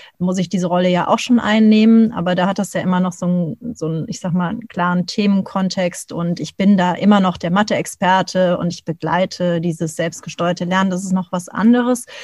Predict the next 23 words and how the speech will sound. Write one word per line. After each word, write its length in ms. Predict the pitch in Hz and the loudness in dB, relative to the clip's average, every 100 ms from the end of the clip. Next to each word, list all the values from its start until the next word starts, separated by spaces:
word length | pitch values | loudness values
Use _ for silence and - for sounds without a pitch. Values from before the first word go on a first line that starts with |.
| - - - - | -16 -16 -16 -2
als 280 | 190 190 - | 0 0 -2
in 220 | 180 180 | 0 2
der 240 | 175 175 | 2 2
Projektarbeit. 960 | 170 - 175 202 - 226 226 220 240 254 - - - - - | -2 -2 0 0 -2 -4 0 0 0 -4 -12 -20 -20 -18 -2
Und, 600 | 190 190 190 196 - - | 2 4 4 2 0 -4
ähm, 440 | 190 185 185 185 180 180 180 - | 0 2 4 4 4 4 2 0
wir 200 | 175 170 | -2 2
haben 240 | 185 208 | 2 4
diesen 240 | 226 214 196 | 4 2 -2
Versuch 480 | - 185 175 190 - | -2 -2 -2 -6 -8
gewagt 760 | 160 160 170 196 277 302 - | -6 -2 2 2 2 -2 -8
und 500 | - 202 196 190 185 | -4 -2 0 0 0
ich 200 | 214 - | -4 -8
würd 140 | 180 180 | -10 -4
sagen, 480 | 180 180 185 180 | -2 0 2 0
bis 200 | 180 175 | -2 -6
hierhin 480 | - 196 202 196 190 | -6 -4 0 0 0
ist 220 | - - | -2 -6
er 140 | 175 - | -4 -2
auch 240 | - - | -4 -6
gut 240 | - 185 - | -6 -6 -4
gelungen, 640 | 175 165 180 214 247 262 | -2 0 2 2 2 0
dass, 400 | 262 190 - - | -2 -4 -6 -12